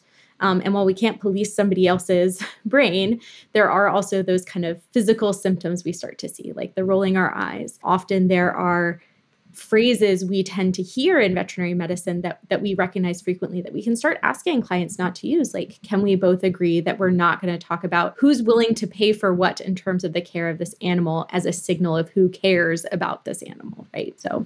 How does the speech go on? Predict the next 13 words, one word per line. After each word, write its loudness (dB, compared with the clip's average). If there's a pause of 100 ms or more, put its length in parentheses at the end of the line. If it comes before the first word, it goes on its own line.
(120)
those -2
are -6
some -2
signals. -10 (140)
If 6
I 4
may, 4
I 0
just 0
want 0
to, 4
again, 2
mention 0